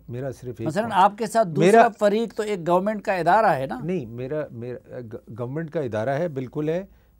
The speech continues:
Speaker 1: तो मैं यही तो, मेरा, देखिए, मेरा आर्ग्यूमेंट ये है कि आप पहले करप्शन को एस्टैब्लिश करें ना। देखें, आप आदमी को पकड़ते हैं, आप उसको चार्ज लगाते हैं उस पे, तुम्हारे पे ये चार्ज है, आप उसको बंद कर देते हैं।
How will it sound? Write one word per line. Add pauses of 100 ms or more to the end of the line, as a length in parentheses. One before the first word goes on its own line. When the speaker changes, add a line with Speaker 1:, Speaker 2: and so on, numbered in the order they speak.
(140)
Speaker 1:
तो
मैं
यही
तो,
मेरा,
देखिए,
मेरा
आर्ग्यूमेंट
ये
है (300)
कि (120)
आप (100)
पहले
करप्शन
को
एस्टैब्लिश
करें
ना। (240)
देखें,
आप
आदमी
को
पकड़ते
हैं, (680)
आप
उसको
चार्ज
लगाते
हैं
उस
पे,
तुम्हारे
पे
ये
चार्ज
है,
आप
उसको
बंद
कर
देते
हैं।